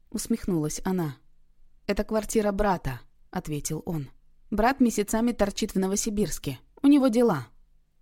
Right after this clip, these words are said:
«А ты, как я понимаю, поливаешь цветы»,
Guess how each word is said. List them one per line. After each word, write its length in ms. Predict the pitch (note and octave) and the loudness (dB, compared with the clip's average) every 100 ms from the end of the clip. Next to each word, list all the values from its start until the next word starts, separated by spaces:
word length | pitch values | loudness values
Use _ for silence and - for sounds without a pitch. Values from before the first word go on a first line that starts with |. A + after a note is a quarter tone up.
| _ | _
«А 140 | A#3 A3+ | -4 0
ты, 160 | F#4+ | 0
как 200 | G4 G4+ | 2 2
я 140 | F#4 F4+ | 2 4
понимаю, 540 | E4 D4+ C#4+ D4+ D4+ | 4 6 6 6 4
поливаешь 580 | D4 A#3+ G3+ F#3 F#3 F#3 | 2 2 4 2 0 -2
цветы», 540 | - A3 A3+ G3 B2 | -2 -2 0 -2 -2